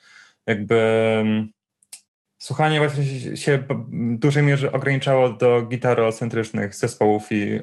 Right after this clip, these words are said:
artystów i wszystko po prostu, co, nie wiem, miałem ogromną awersję na przykład do muzyki elektronicznej i to totalnie odmienił, e, Aphex Twin,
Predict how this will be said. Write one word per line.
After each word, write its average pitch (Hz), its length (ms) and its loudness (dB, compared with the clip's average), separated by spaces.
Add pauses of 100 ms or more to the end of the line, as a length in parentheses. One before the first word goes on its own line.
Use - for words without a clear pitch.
(140)
artystów 120 600 -4
i 120 40 -4
wszystko - 400 -2
po 113 120 -2
prostu, 107 280 -2
co, 113 160 -2 (840)
nie 110 80 2
wiem, 107 120 4
miałem 113 280 0
ogromną 123 600 0
awersję 113 520 -2
na 104 120 -2
przykład 104 340 -2
do 104 400 2
muzyki 107 560 0 (260)
elektronicznej 123 800 0 (400)
i 123 460 4
to 123 960 2 (500)
totalnie 131 580 2
odmienił, 117 920 2
e, 107 640 2
Aphex - 360 -10
Twin, - 340 -6